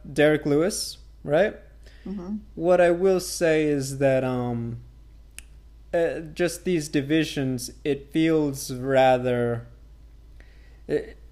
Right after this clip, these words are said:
Speaker 1: because Aspen, you know, didn't get to fight, s-, somehow everything has moved in a lateral direction. And that is so rare to happen, but for a division that's, you know, been on ice 'cause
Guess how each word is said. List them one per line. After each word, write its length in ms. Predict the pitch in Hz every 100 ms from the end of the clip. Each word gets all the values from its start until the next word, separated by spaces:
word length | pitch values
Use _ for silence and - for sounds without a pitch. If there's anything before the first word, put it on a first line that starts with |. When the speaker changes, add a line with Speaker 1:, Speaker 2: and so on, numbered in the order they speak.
| - 160
Speaker 1:
because 440 | 175 - 202 185
Aspen, 720 | 170 165 165 - 190 185 190 - - -
you 180 | 160 160
know, 180 | 160 143
didn't 280 | 160 165
get 200 | 165 160
to 80 | 165
fight, 440 | - 170 175 - - - - - - - - - -
s-, 140 | - -
somehow 580 | - - 180 180 180 165
everything 460 | 160 160 160 165 160
has 160 | 139
moved 300 | 151 151 139
in 140 | 139 135
a 60 |
lateral 640 | 127 123 123 127 120 117 113 -
direction. 640 | 120 113 110 - 107 107 - - - - -
And 180 | 131 123
that 220 | 131 131
is 180 | 127 120
so 300 | - 160 151
rare 300 | 143 143 139
to 120 | 127
happen, 500 | 120 127 117 - 113
but 340 | 110 120 - - - -
for 160 | 147
a 60 | 127
division 760 | 123 123 151 151 165 151 143 139
that's, 440 | 131 131 - -
you 80 | 143
know, 160 | 131
been 220 | 120 135 135
on 120 | 131
ice 300 | 131 139 139
'cause 340 | 147 127 117